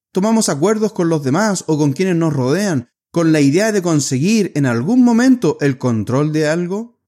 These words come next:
¿A menudo pensamos que nosotros sí lo haríamos mejor? ¿Pensamos y estamos convencidos que somos siempre el más inteligente de la habitación?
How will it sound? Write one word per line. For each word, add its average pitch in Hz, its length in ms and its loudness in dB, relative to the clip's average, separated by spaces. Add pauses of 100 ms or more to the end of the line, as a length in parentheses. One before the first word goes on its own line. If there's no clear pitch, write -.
(1500)
¿A 170 100 0
menudo 185 320 2
pensamos 202 500 0
que 170 120 0
nosotros 175 560 -2
sí 302 300 -2
lo 294 140 0
haríamos 214 460 0
mejor? 214 520 -2 (1300)
¿Pensamos 269 500 2
y 233 60 2
estamos 214 340 0
convencidos 185 580 0
que 190 100 -4
somos 170 260 0
siempre 233 560 0
el 143 160 2
más 175 380 0
inteligente 170 880 -2
de 202 140 -4
la 196 140 -4
habitación? 190 760 -8